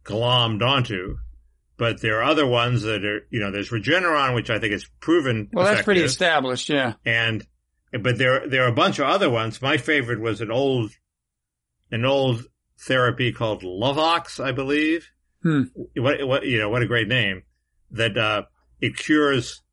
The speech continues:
Speaker 1: it, it helps with covid, it cures depression, and it cures O C D. So I want this drug immediately.
Speaker 2: Totally.
Speaker 1: I mean, it's like a triple threat.
Speaker 2: No, I don't, I actually want A D D. I want an A D, I want a, I want a covid cure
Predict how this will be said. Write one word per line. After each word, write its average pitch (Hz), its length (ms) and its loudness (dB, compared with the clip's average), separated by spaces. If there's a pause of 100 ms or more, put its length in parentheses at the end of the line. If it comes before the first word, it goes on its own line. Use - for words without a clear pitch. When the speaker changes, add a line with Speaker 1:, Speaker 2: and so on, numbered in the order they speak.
(580)
Speaker 1:
it, 113 140 -2 (140)
it 104 120 -2
helps 143 280 0
with 127 200 -4
covid, 180 640 0
it 127 160 -6
cures 131 260 -2
depression, 156 840 -4 (420)
and 117 160 -2
it 117 80 -2
cures 135 420 -2
O 131 160 0
C 123 240 -2
D. 104 280 -2 (920)
So - 140 -6
I 147 140 0
want 185 180 2
this 147 140 2
drug 135 200 0
immediately. 117 440 0 (840)
Speaker 2:
Totally. 127 480 0 (340)
Speaker 1:
I 113 60 -2
mean, 123 180 2
it's 113 160 -2
like 110 160 -2
a 107 40 -6
triple 139 320 -4
threat. 160 220 0
Speaker 2:
No, 156 140 4
I 175 160 4
don't, 208 120 2
I 185 160 2
actually 202 340 0
want 139 240 2
A 143 160 2
D 127 160 2
D. 110 260 2
I 131 80 4
want 160 160 4
an 143 60 4
A 143 140 2
D, 135 180 0
I 170 100 6
want 185 160 4
a, 170 160 4
I 170 120 2
want 170 180 4
a - 20 -4
covid 147 360 2
cure 143 220 4